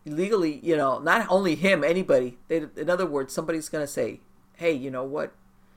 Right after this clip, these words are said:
You're making our street look bad or my <laughs> house look bad,' or, you know." So I think that's why people are more careful with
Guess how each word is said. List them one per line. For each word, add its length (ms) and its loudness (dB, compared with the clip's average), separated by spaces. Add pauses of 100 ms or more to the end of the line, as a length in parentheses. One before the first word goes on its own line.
(520)
You're 140 0
making 420 0
our 140 0
street 320 -6
look 200 -4
bad 300 -2
or 80 -4
my 160 0
<laughs> 100 4
house 180 2
look 180 -2
bad,' 360 0
or, 120 -2 (140)
you 60 0
know." 200 2 (440)
So 160 -2
I 60 0
think 180 -6
that's 220 -8
why 120 -2
people 340 -4
are 60 0
more 180 -4
careful 440 -2
with 220 -4